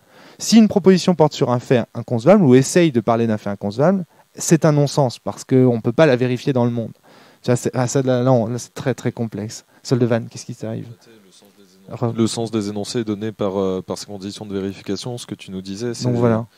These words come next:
Speaker 2: c'est
Speaker 1: C'est
Speaker 2: un peu
Speaker 1: en-
Speaker 2: une condition, en fait, c'est, c'est le moyen de vérifier si, si ton énoncé est censé,
Speaker 1: Est
Speaker 2: quoi.
Speaker 1: censé, exactement. Si tu veux, si un énoncé est censé, il doit pouvoir être soit vrai, soit faux.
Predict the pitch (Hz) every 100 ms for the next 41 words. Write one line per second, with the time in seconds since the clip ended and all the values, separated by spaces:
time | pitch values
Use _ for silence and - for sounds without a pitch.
0 | _ - - 135 123 117 117 - 135 131
1 | - 117 117 - 139 143 139 117 127 -
2 | 107 95 101 107 117 113 101 98 127 120
3 | 110 98 92 98 104 95 92 92 - 110
4 | 113 107 110 143 - 151 - 117 113 139
5 | 131 113 90 - - 175 185 165 190 -
6 | - - 190 180 180 175 160 - 143 139
7 | _ _ _ _ - 120 135 131 - 147
8 | 156 _ 127 123 127 120 160 143 123 101
9 | - 92 - - 135 123 135 151 _ _
10 | _ _ _ - - 123 - 92